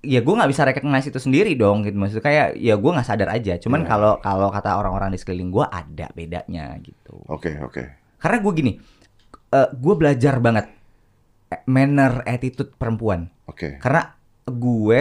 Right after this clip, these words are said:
Speaker 1: pernah dibilangin nyokap gue gini, "Pilihan lu nih udah, udah apa namanya tuh kontras banget."
Speaker 2: Ah.
Speaker 1: Eh, nyokap gue pernah bilang kayak gitu. "Jadi jangan sampai lu jadi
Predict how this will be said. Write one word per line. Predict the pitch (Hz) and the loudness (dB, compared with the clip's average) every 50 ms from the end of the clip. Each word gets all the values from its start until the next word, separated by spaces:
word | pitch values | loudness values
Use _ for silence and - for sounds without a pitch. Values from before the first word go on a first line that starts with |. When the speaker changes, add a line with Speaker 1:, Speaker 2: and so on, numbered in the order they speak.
| 156 | 2
Speaker 1:
pernah | - - - 131 117 113 120 127 | 0 -4 -6 -4 -2 0 0 0
dibilangin | 135 127 120 113 113 110 110 110 110 107 104 104 113 113 | 0 -2 -2 -2 -2 -2 -2 -2 -2 -2 -2 0 -2 -2
nyokap | 110 104 - - | -4 -6 -6 -8
gue | 101 90 | -8 -6
gini, | 92 87 82 90 - _ _ _ _ _ _ - _ _ _ _ _ _ _ _ _ _ _ _ _ _ _ _ _ _ | -6 -8 -10 -12 -14 _ _ _ _ _ _ -20 _ _ _ _ _ _ _ _ _ _ _ _ _ _ _ _ _ _
"Pilihan | - 156 147 151 151 151 | 0 2 2 2 2 2
lu | 143 143 143 | 2 2 2
nih | 139 165 214 | 2 2 0
udah, | - 135 135 117 117 113 113 107 - _ _ _ _ _ _ _ _ _ _ _ _ _ _ _ _ _ _ _ _ - | 0 0 0 2 2 2 0 -2 -6 _ _ _ _ _ _ _ _ _ _ _ _ _ _ _ _ _ _ _ _ -2
udah | 131 127 120 117 117 113 113 110 110 107 | -2 0 2 4 4 4 4 4 2 2
apa | - 113 - - | 0 -2 -2 -2
namanya | 113 113 110 107 107 107 107 107 | -2 -2 -2 -2 -2 -2 -4 -2
tuh | - 143 135 | -2 -4 -4
kontras | 139 - 113 107 110 - 101 101 - - | -2 -2 -4 -4 -4 -4 -6 -8 -8 -6
banget." | 107 95 95 87 - - _ _ _ _ _ _ _ _ _ _ _ _ _ | -6 -4 -4 -4 -8 -10 _ _ _ _ _ _ _ _ _ _ _ _ _
Speaker 2:
Ah. | 71 71 71 69 - - 95 95 92 | -16 -14 -14 -8 -4 -2 0 0 0
Speaker 1:
Eh, | 87 85 | 0 0
nyokap | 95 104 95 | -2 -4 -6
gue | 92 101 113 | -6 -4 -4
pernah | 104 98 92 | -4 -4 -4
bilang | 90 85 | -4 -6
kayak | 90 85 67 | -6 -8 -8
gitu. | 78 82 - - - _ _ _ _ _ _ _ _ _ _ | -10 -12 -14 -16 -18 _ _ _ _ _ _ _ _ _ _
"Jadi | - 101 117 107 101 101 127 160 - - | -4 0 0 0 2 0 -2 -4 -4 -6
jangan | 113 107 110 101 101 101 104 | -4 -4 -2 -2 -2 -4 -4
sampai | 104 - 101 95 95 95 - 127 127 - | -6 -6 -6 -6 -4 -2 -2 -2 -2 -2
lu | - 110 107 123 139 | -4 -4 -2 -2 -2
jadi | 131 107 101 101 95 90 95 113 127 - | -4 -4 -4 -4 -4 -4 -6 -6 -6 -8